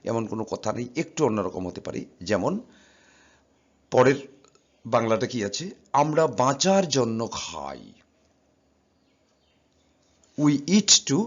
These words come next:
live। এখানে দেখো, এটা যদি বাংলা এরকম করি, আমরা বাঁচতে খাই, to live মানে বাঁচা, তার সঙ্গে তে যুক্ত হয়েছে বাঁচতে, to live বাঁচতে, we eat to live,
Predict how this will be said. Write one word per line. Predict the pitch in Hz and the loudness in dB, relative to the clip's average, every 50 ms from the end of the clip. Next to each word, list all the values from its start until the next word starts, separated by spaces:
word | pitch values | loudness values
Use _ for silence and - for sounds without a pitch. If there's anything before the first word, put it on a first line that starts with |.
| - - - _ _ - | -4 -10 -18 _ _ -8
live। | 87 90 85 - - - - - - - - _ _ _ _ _ _ _ _ _ | -6 -6 -6 -6 -8 -14 -14 -14 -16 -18 -20 _ _ _ _ _ _ _ _ _
এখানে | - 156 151 - 180 180 | -8 -8 -6 -4 -4 -2
দেখো, | 156 139 135 - 131 156 151 - - - | 0 0 0 0 -2 -6 -6 -8 -12 -12
এটা | - 113 123 123 | -10 -6 -6 -4
যদি | 120 127 123 131 | -4 -2 -2 0
বাংলা | 101 110 104 107 117 113 | 0 0 0 2 2 0
এরকম | 101 95 101 98 113 113 | 0 0 -2 -4 -4 -6
করি, | 110 - 95 92 104 107 - - _ _ _ _ _ _ _ _ | -4 -6 -6 -8 -8 -10 -12 -18 _ _ _ _ _ _ _ _
আমরা | - 117 120 107 117 104 | -6 -4 -2 0 -2 0
বাঁচতে | 85 - 107 117 - - - - 170 160 139 | 2 0 0 0 0 -4 -4 -4 -4 -4 -2
খাই, | - - - - - - _ _ _ _ _ _ _ _ _ _ _ _ _ _ _ _ _ _ _ _ _ _ _ _ _ | -4 -6 -12 -16 -18 -20 _ _ _ _ _ _ _ _ _ _ _ _ _ _ _ _ _ _ _ _ _ _ _ _ _
to | - 196 196 170 | 0 2 2 2
live | 180 175 - | 0 -2 -2
মানে | 147 147 139 139 131 | -4 -2 -2 -2 0
বাঁচা, | 113 123 117 113 - 127 135 - - - _ _ | 2 0 0 2 -2 -4 -6 -6 -12 -20 _ _
তার | - 113 | -6 -4
সঙ্গে | 113 - 123 117 117 | -4 -4 -6 -6 -4
তে | 113 127 123 | -2 -2 -2
যুক্ত | 107 117 107 - - | -2 -4 -8 -8 -8
হয়েছে | 110 107 104 101 117 | -8 -8 -6 -8 -10
বাঁচতে, | 107 87 98 95 95 - - - 104 87 - - - _ _ _ _ _ | -8 -8 -8 -8 -8 -10 -10 -10 -10 -10 -10 -12 -18 _ _ _ _ _
to | - 131 104 92 | -6 -6 -4 -4
live | 95 98 - - | -6 -8 -8 -8
বাঁচতে, | 90 87 - - - - 110 - - _ _ _ _ _ _ _ _ _ _ _ _ 156 | -8 -6 -6 -8 -14 -18 -20 -20 -20 _ _ _ _ _ _ _ _ _ _ _ _ -6
we | 160 160 139 143 180 202 | -4 -4 -2 2 4 4
eat | 208 - - - - - | 4 4 2 0 0 0
to | 151 131 | 0 0
live, | 98 92 104 123 - | 0 0 -2 -2 -4